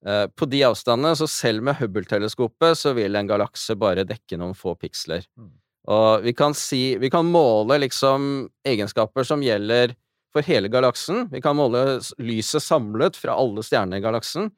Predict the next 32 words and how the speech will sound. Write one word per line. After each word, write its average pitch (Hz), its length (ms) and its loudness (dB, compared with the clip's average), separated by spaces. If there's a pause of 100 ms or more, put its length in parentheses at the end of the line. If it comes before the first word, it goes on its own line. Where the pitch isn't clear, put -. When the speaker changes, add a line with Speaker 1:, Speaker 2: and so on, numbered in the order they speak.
(320)
Speaker 1:
men 123 100 -2
vi 135 80 2
kan 127 140 0
ikke 143 160 -6
si 120 240 -4
noe 120 140 -2
om 107 120 -4
at 107 360 -2
der, 101 500 2
i 123 60 -2
den 104 260 0
delen 107 220 2
av 104 100 0
galaksen, 104 460 -2
så 139 100 -2
dannes 107 320 0
det 120 100 -6
mye 104 200 -2
stjerner, 123 580 0
der 101 240 0
er 104 80 2
det 113 120 -2 (260)
gamle 101 320 0
stjerner, 110 480 -2
der 104 180 0
er 101 120 -2
det 104 100 -6
mye 104 180 -6
gass, 135 520 0
der 107 160 2
er 101 100 0
det, 104 120 -2